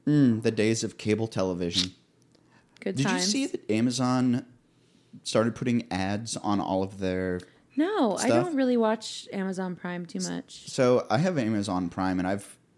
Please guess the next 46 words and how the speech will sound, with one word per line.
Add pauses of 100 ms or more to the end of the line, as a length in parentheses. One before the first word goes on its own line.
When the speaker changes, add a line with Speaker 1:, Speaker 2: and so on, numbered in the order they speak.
(120)
Speaker 1:
had
it
for
a
long
time,
but
I
got
an
email
saying
that (280)
the
Prime
subscription
doesn't
include
the
ad-free
version
anymore. (500)
And
people
were,
like, (180)
all
up
in
arms
about
it. (500)
Speaker 2:
Huh.
Speaker 1:
And (300)
I
forget
where (320)
it
was
or
what
movie
it's
from,
something,
but